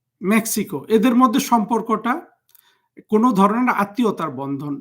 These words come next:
এটা বলা যাবে না। দুটা রাষ্ট্র যখন হয়ে যায়, সেখানে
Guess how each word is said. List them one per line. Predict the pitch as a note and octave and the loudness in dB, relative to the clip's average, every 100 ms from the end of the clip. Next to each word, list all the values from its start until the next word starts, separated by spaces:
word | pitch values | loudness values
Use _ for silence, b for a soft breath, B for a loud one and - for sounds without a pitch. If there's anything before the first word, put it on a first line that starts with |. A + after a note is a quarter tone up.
| - | -10
এটা | D#3+ C#3 | -12 -10
বলা | C3+ C#3 C3+ | -8 -8 -8
যাবে | C#3 C#3+ | -12 -12
না। | B2+ | -12
দুটা | B2+ D#3 D#3+ G#3 | -10 -12 -8 -6
রাষ্ট্র | G#3+ - A3+ | -6 -6 -10
যখন | F#3 E3+ A3+ | -8 -8 -6
হয়ে | F#3 F#3+ | -4 -4
যায়, | G#3 C4+ F4+ b b b | -6 -8 -10 b b b
সেখানে | - E3+ F3+ F3+ C4 | -6 -6 -4 -2 -2